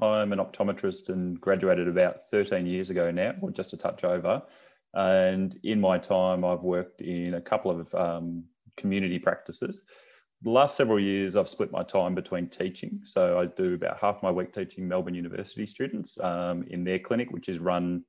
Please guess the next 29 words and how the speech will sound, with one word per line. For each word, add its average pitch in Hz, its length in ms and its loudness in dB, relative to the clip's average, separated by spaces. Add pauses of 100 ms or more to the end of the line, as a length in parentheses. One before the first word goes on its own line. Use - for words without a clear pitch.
by 90 160 4
the - 80 -4
students 92 460 -6
for 180 200 -6
the - 80 -4
public. - 460 0 (480)
Um, 87 500 0
and 90 180 -2
then 87 120 0
I 87 80 2
work 87 380 0
in 87 420 -6
a 87 320 -2
family 92 400 2
community 90 340 -6
practice - 380 -2
as 87 120 -6
well. 120 360 2 (200)
I'm 95 200 2
a 92 200 4
second 98 420 -2
generation 90 440 0
optometrist, - 640 -6
so 87 500 0 (140)
two 110 220 -2
parents 90 320 -2
who 90 80 -4
are 90 100 -2
optometrists, 92 640 -6